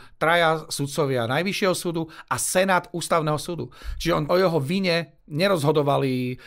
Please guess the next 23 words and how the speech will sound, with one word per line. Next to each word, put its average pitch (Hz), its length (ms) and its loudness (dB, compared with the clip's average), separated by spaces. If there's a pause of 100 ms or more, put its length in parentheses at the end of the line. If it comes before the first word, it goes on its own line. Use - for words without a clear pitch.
(140)
politickí 160 480 2
nominanti. 131 560 -2
To 143 80 -4
sú 151 80 -4
proste 151 320 -2
kvalifikovaní 175 640 0
sudcovia 147 560 0
s, 139 80 -12 (240)
s 120 240 -8
veľmi 160 320 2
vysokou 156 400 0
reputáciou, 147 800 0 (240)
ktorí 151 320 2
jednoducho 139 640 0
roky, 185 320 2
rokuce 151 640 0
tu 147 160 -4
rozhodujú 147 540 0 (100)
o 127 140 -4 (100)
veľmi 165 320 2
vážnych, 143 480 -2
e, 127 320 0
veciach. 151 480 -2